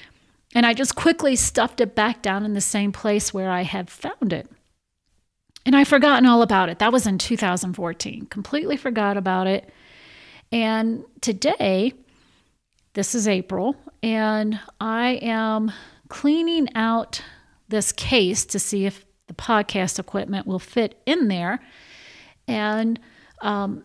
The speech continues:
I pull out this insert, this foam padding insert, and out with it comes this program that I had forgotten all about. And I was like, "Oh,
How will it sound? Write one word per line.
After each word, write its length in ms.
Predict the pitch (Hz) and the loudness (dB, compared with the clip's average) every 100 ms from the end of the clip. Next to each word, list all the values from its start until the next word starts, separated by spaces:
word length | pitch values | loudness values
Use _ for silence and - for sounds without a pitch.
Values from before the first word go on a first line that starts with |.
| _ | _
I 140 | - 202 | -4 -4
pull 380 | - - 359 330 | -4 0 2 4
out 320 | 247 254 254 | 4 2 2
this 260 | 226 214 - | 0 0 0
insert, 480 | 254 277 - 190 190 | 2 2 2 -2 -2
this 180 | 214 - | -2 0
foam 220 | 220 233 | 0 0
padding 400 | 240 220 202 202 | -2 -2 -2 -2
insert, 680 | 202 311 - 208 190 208 - | -2 -2 0 0 0 -2 -4
and 440 | 214 208 202 202 - | -2 0 0 -4 -4
out 380 | 202 226 269 - | -2 0 0 -2
with 280 | 208 254 220 | 0 0 0
it 160 | 220 | -4
comes 580 | - - 208 202 214 - - | -6 -6 -4 -2 -2 -4 -6
this 440 | 208 196 - - - _ _ _ _ | -2 0 -2 -6 -8 _ _ _ _
program 680 | - 277 269 220 185 160 127 - _ _ _ _ _ _ | 0 4 6 4 2 0 -6 -10 _ _ _ _ _ _
that 160 | - 196 | -4 0
I 80 | 190 | 2
had 160 | 214 | 0
forgotten 340 | 190 190 202 185 | -2 -2 0 0
all 140 | 196 | 0
about. 540 | 185 196 196 - - - - - - - - _ _ | 2 4 4 2 -6 -20 -20 -20 -20 -20 -20 _ _
And 100 | - | 0
I 20 | 254 | 2
was 140 | 254 | 2
like, 160 | 262 - | 0 -2
"Oh, 420 | 311 370 285 214 | 0 4 4 2